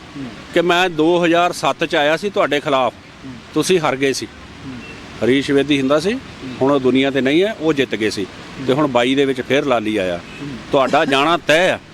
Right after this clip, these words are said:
ਕਿਉਂਕਿ ਤੁਸੀਂ ਦਲਿਤ ਕੌਮ ਦੇ ਨਾਲ ਬਹੁਤ ਵੱਡੀ ਗਦਾਰੀ ਕੀਤੀ। ਸੋਲਾਂ ਤਰੀਕ ਨੂੰ ਪੰਜਾਬ ਦੇ ਮੁੱਖ ਮੰਤਰੀ ਸਾਹਿਬ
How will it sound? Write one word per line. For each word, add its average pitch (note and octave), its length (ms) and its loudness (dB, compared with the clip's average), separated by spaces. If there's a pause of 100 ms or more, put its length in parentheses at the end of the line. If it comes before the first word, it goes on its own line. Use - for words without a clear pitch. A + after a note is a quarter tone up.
(360)
ਕਿਉਂਕਿ F3+ 240 2
ਤੁਸੀਂ E3+ 340 0
ਦਲਿਤ C#3+ 340 0
ਕੌਮ C#3 300 2
ਦੇ C3+ 100 2
ਨਾਲ C3+ 180 2
ਬਹੁਤ F3+ 440 0
ਵੱਡੀ C3 300 0
ਗਦਾਰੀ B2 380 0
ਕੀਤੀ। G2 340 -8 (520)
ਸੋਲਾਂ G3 560 2
ਤਰੀਕ A3+ 280 0
ਨੂੰ G#3+ 180 0 (1120)
ਪੰਜਾਬ E3+ 400 4
ਦੇ A3 80 4
ਮੁੱਖ G#3 240 0
ਮੰਤਰੀ G#3+ 340 2
ਸਾਹਿਬ F#3+ 360 2